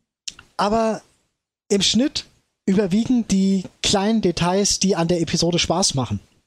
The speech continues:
Und das ist ein guter Schritt. Das ist für Discovery ein wirklich sehr guter Schritt.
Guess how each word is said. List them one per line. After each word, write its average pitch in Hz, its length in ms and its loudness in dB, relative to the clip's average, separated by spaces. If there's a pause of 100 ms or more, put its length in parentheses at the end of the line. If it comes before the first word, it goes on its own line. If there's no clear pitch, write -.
(500)
Und 156 160 -2 (100)
das 220 480 0
ist - 340 0 (520)
ein 165 60 -2
guter 196 320 0
Schritt. - 220 -2
Das 151 140 0
ist 196 100 0
für 175 120 -2
Discovery 311 760 0 (500)
ein 160 60 0
wirklich 208 260 0
sehr 170 140 0
guter 127 240 -4
Schritt. - 320 -4